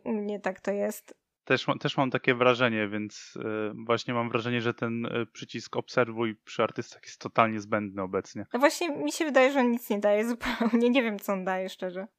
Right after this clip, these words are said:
Speaker 2: Ty-, chyba tylko to, że koło artysty wyskakuje, ilu, ile osób go obserwuje.
Speaker 1: Tak.
Speaker 2: Może to jest jakaś tam, jakiś wyznacznik dla, dla samego Spotify'a.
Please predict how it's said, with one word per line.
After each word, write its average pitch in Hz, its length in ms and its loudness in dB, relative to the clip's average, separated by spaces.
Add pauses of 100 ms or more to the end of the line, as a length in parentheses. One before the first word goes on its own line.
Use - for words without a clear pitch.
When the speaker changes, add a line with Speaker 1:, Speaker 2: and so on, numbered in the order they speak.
(140)
Speaker 2:
Ty-, 127 100 -8
chyba 127 360 6
tylko 127 340 0
to, 127 240 6
że 113 500 4
koło 117 240 2
artysty 117 380 -2
wyskakuje, 104 680 -2
ilu, 104 340 -2
ile 107 400 2
osób - 440 -6
go 110 140 2
obserwuje. 113 480 2
Speaker 1:
Tak. 104 80 2
Speaker 2:
Może 110 220 -2
to - 120 -6
jest 104 160 -4
jakaś - 320 -2
tam, 104 320 0 (800)
jakiś 117 300 -6
wyznacznik 110 480 0
dla, 104 200 2
dla 107 140 -4
samego 107 320 -10
Spotify'a. 101 640 0